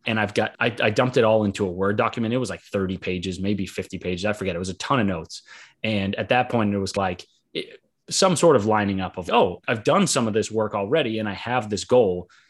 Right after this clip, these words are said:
It makes sense to bring these two things together." And it's so weird, right? Where it's, I think a lot of people will find, if you talk to, like, C E Os of companies and whatnot, they may say, "I started this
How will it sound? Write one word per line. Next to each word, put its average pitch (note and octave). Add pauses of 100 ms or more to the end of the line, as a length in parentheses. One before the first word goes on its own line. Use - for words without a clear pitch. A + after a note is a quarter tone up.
It C3+
makes B2
sense B2+
to A#2
bring G#2+
these G2+
two A2
things F#2+
together." F#2+
And E3+
it's F#3
so G#3
weird, A#2
right? G#2+
Where A#2
it's, G#2+
I B2
think C#3+
a B2+
lot A2+
of A#2
people A2+
will G#2
find, G#2
if G2+
you A#2
talk G#2+
to, G2+
like, F#2+
C A2+
E A2
Os G2+
of G2+
companies G#2
and G2+
whatnot, G#2+
they A2
may G#2+
say, A2
"I A#2
started E3
this -